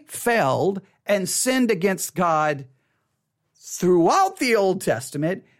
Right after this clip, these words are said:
even into the minor prophets. Someone was pointing out in our study in Amos today, a great observation, that if you look at everything that they were doing, they weren't loving God. They weren't loving their neighbor. They were breaking the law. They were breaking the law. They,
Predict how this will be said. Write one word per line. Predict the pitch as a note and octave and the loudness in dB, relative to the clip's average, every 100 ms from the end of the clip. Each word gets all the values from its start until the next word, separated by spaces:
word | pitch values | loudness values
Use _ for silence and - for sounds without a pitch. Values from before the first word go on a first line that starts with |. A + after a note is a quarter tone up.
| _ - | _ -6
even | C4 E4+ F#4 | -2 0 0
into | F#4 E4 E4+ | 0 0 0
the | F4+ | 0
minor | E4+ E4 E4 | 2 2 2
prophets. | D#4+ C#4 A3+ F3 | 2 0 0 -2
Someone | - C4+ D4 C4+ | -2 0 0 0
was | A#3+ A3 | 0 -2
pointing | A3 G3+ F3+ | 0 -2 0
out | E3 F#3 | 0 0
in | F3+ | 0
our | D#3+ | 0
study | D#3 - D#3+ D#3 | -2 -2 -2 -4
in | - D3+ C#3 | -4 -6 -2
Amos | A#3+ D4 G3 | -2 0 -2
today, | - C3+ B2 B2 F#3+ - _ _ _ _ _ _ - | -4 -8 -6 -6 -6 -10 _ _ _ _ _ _ -6
a | - | -4
great | - G#3+ A#3 | 0 2 2
observation, | F#3 D#3+ - E3 D#3+ G3+ | 2 0 -2 -2 -2 -2
that | F#3 | 0
if | F#3+ F#3+ | 0 0
you | F#3+ | 0
look | C#4 E4+ | 0 0
at | A3+ | -2
everything | A3 A3+ A#3 G#3+ | 0 -2 -2 -4
that | G3+ | -2
they | G#3 | 0
were | F#3+ | 0
doing, | F#3+ A#3 - - | 0 -2 -8 -6
they | F3+ | 0
weren't | G3+ A#3 F#3+ | 2 0 0
loving | G3+ F3+ | 0 0
God. | E3 E3 G3 D4 D#4 _ - | 0 0 0 -2 -4 _ 0
They | |
weren't | G3+ G#3 | 2 2
loving | G3 G3 F3+ | 2 2 0
their | E3+ | 0
neighbor. | F3 B3 - | 0 -2 -4
They | - | -2
were | C#4+ E4 | 0 0
breaking | E3 D4 C4 E4+ F4+ | 0 -2 0 -2 0
the | D#4+ | 2
law. | E4 F4 F4 - - | 4 4 2 0 -2
They | C#4 | 0
were | D#4 C4+ | 0 -2
breaking | G3+ C#4 C4+ D#4 D4+ | 0 -2 -2 -4 -2
the | B3 | 0
law. | C4+ D#4 | 0 0
They, | - A#3+ | -2 -6